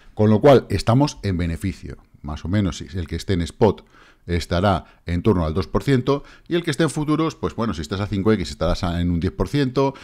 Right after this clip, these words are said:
si estás a diez X, por ejemplo, como es mi caso, estoy al veinte por ciento. ¿Qué significa esto? Pues bueno, yo os voy a explicar. Yo tengo cuatro mil contratos, ¿vale? Ahora mismo, pues, ¿qué voy a hacer?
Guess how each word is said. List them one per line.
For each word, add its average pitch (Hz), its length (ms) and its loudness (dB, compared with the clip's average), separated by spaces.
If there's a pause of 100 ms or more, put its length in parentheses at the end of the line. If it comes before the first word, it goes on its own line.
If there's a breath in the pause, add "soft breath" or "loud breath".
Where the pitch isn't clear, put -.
(140 loud breath)
si - 120 -10
estás 87 320 -2
a 95 100 -6
diez 95 220 -4
X, 101 260 -2
por 82 80 -4
ejemplo, 82 240 -2
como 78 160 -2
es 87 60 0
mi 92 100 0
caso, 120 400 -2
estoy 104 380 -2 (380 loud breath)
al 98 180 -2
veinte 98 260 0
por 78 140 -6
ciento. 67 320 -14 (120)
¿Qué 190 140 4
significa 180 480 2
esto? - 380 -4
Pues 101 100 -2
bueno, 90 240 0 (760)
yo 113 120 2
os 123 60 4
voy 127 100 6
a 113 40 6
explicar. 87 300 -4
Yo 131 120 2
tengo 175 200 2
cuatro 113 320 2
mil 110 160 2
contratos, 78 600 -8 (200)
¿vale? 113 220 -10 (460 soft breath)
Ahora 87 180 -2
mismo, 78 220 -4
pues, 85 180 -8
¿qué 160 140 -2
voy 160 140 2
a - 20 -2
hacer? 139 320 -4